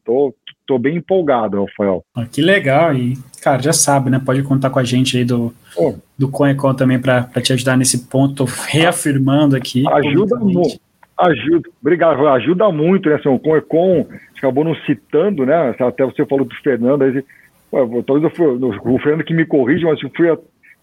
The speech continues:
Speaker 1: segunda ou a terceira pessoa, né, que ele falou assim, "Cara, eu vou montar um grupo de e-commerce." Eu falei, "Pô, na hora", eu falei pra ele, "Não, a Dinamize te apoia, nós vamos, nós vamos te apoiar nisso,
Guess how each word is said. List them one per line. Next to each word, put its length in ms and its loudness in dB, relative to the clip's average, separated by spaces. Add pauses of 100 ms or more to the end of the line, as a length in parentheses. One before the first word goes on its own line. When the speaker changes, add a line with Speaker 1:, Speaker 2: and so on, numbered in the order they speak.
(140)
Speaker 1:
segunda 420 2
ou 60 2
a 20 -8
terceira 420 0
pessoa, 680 2
né, 120 -2
que 80 -4
ele 60 0
falou 120 -4
assim, 80 -20
"Cara, 180 2
eu 40 -2
vou 100 0
montar 600 2 (420)
um 160 0
grupo 360 2
de 100 -2
e-commerce." 460 -2
Eu 60 -8
falei, 140 -2
"Pô, 80 0
na 140 4
hora", 160 4
eu 40 -2
falei 140 0
pra 120 0
ele, 200 0 (140)
"Não, 100 0
a 40 0
Dinamize 420 0
te 100 -4
apoia, 400 2
nós 140 -6
vamos, 180 2
nós 140 2
vamos 160 -2
te 60 0
apoiar 400 2
nisso, 180 -6